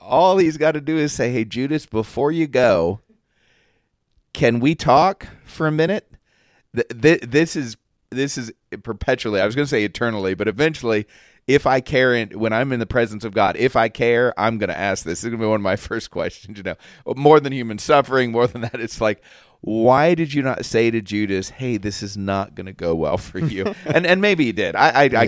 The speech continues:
Speaker 1: can't say, but it's not recorded that Jesus has knowledge this is happening at some point at least.
Speaker 2: Mm-hmm.
Speaker 1: Um, and I would just think, I would like there to be a section where Jesus pulls Judas aside and he says, "You really gotta think this through."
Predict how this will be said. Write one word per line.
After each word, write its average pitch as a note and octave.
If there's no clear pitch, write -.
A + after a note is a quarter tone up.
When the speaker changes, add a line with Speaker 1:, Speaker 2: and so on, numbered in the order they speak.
Speaker 1:
can't G#2+
say, B2
but G#2
it's A2
not C#3+
recorded G2+
that A2
Jesus B2+
has F#2+
knowledge G#2+
this C3
is G2+
happening F#2+
at G2
some C#3
point G2
at D2+
least. D2
Speaker 2:
Mm-hmm. A2
Speaker 1:
Um, G2
and B2+
I A#2
would A2+
just D#3
think, B2
I B2+
would F#3+
like C3
there B2
to B2+
be B2
a B2+
section B2
where G2+
Jesus A2+
pulls C#3+
Judas A#2+
aside G#2+
and A2
he G2+
says, F#2
"You G#2
really A2
gotta A#2
think -
this F#2
through." A2